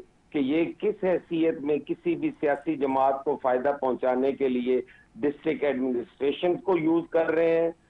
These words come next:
पंजाब के खजाने को यूज़ कर रहे हैं, पंजाब का जो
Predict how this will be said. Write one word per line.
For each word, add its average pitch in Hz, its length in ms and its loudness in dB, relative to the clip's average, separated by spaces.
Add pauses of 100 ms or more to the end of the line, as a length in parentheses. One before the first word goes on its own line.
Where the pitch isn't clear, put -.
(240)
पंजाब 143 400 4
के 156 180 -4
खजाने 123 540 0
को 180 160 2
यूज़ 170 280 2 (100)
कर 160 140 4
रहे 165 320 2
हैं, 160 220 0 (440)
पंजाब 143 540 4
का 160 180 6
जो 143 400 2